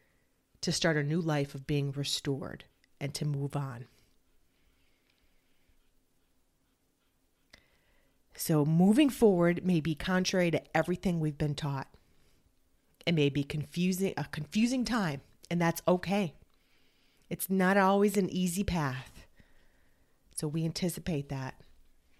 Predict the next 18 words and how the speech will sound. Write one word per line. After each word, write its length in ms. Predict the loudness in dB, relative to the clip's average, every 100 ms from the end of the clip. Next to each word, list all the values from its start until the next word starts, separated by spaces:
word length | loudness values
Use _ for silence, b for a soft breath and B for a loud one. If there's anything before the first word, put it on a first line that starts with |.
| _ _ _ _ _ _ _ _ _ _ _ _ _ _ _ _ _ _ _ _ _ _ _ _ _ -16
So 220 | -6 -4
I 140 | -2 -2
encourage 520 | -2 2 4 4 2
you 140 | 0 0
with 140 | -2
these 220 | -4 -4
four 320 | 4 6 6
steps 560 | 2 2 2 0 -6 -8
to 120 | -8
keep 300 | -4 -2 0
going. 400 | 2 2 2 0 -6 -18 b b b -6
After 260 | -4 -2
no 200 | 0 2
contact, 640 | 0 0 0 2 0 0 -4
you 80 | -6
can 160 | -2
do 200 | 2 4
it 240 | 4 2